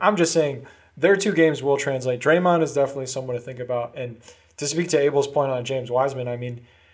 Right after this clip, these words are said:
they drafted him fully with the intention of being a foil for Anthony Davis. So if you give him two years of experience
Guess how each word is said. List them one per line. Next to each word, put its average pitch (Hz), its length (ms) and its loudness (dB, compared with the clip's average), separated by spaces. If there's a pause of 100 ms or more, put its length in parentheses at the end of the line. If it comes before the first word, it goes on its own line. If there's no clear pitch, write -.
(220)
they 156 140 4
drafted 160 400 8
him 139 300 -2
fully 160 340 4
with 143 200 0
the 135 100 -6
intention 135 420 -4
of 120 160 -4
being 135 220 -4
a 120 60 -4
foil 131 340 0
for 131 160 -4
Anthony 127 320 -6
Davis. 120 480 -8 (400)
So 139 220 2
if 131 100 -2
you 151 100 -4
give 156 180 2
him 156 160 2
two 156 180 -2
years 147 460 -4
of 127 280 -2
experience 139 680 -6